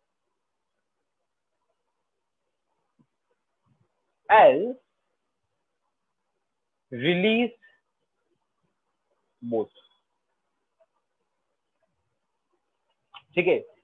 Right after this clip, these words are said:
तो मान लो कि एक fork उसने, एक fork अगर उसने already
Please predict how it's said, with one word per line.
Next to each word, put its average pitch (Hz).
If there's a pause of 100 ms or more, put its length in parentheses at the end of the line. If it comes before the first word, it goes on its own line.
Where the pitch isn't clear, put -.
तो 160
मान 175
लो 208
कि 208 (240)
एक 233
fork 220
उसने, 196
एक 147
fork 190
अगर 185
उसने 180 (100)
already 180